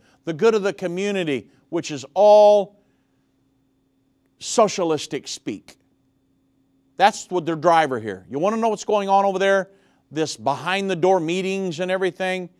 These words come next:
They're trying to put a noose around the populace of the world, and these global elites run all of us. But they know they can't defeat America militarily, so they've gotta defeat us economically first. Then once they get a control of the money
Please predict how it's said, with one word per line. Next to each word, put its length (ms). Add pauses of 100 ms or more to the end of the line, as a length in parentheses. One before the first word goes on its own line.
(340)
They're 280
trying 520
to 100
put 340
a 100
noose 560 (380)
around 300
the 80
populace 680
of 120
the 80
world, 500 (200)
and 160
these 160
global 560
elites 280
run 320
all 160
of 100
us. 180 (420)
But 180
they 120
know 200
they 100
can't 300
defeat 320
America 440
militarily, 760 (280)
so 200
they've 220
gotta 300
defeat 380
us 280 (500)
economically 840
first. 480 (160)
Then 180
once 180
they 120
get 120
a 60
control 440
of 60
the 60
money 400